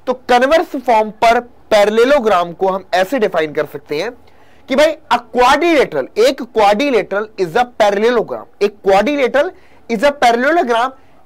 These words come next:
its opposite angles are equal।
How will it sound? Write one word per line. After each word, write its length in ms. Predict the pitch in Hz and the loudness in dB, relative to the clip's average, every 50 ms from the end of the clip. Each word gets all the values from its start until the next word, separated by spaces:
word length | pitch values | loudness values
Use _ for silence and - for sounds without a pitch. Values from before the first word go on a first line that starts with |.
| - - | -12 -6
its 280 | 269 302 285 - - 339 - - - | -6 -6 -6 -6 -10 -10 -8 -6 -4
opposite 600 | 202 202 - - 240 240 247 262 214 320 262 - - 185 | -4 -4 -4 -4 -4 -2 -2 -2 -2 -4 -8 -8 -6 -6
angles 400 | 190 190 185 180 202 202 196 - | -6 -4 -2 -4 -4 -4 -2 -2
are 120 | 214 214 214 - | -2 -2 -2 -4
equal। 360 | 151 - - - 180 147 117 | -12 -14 -8 -4 -4 -4 -4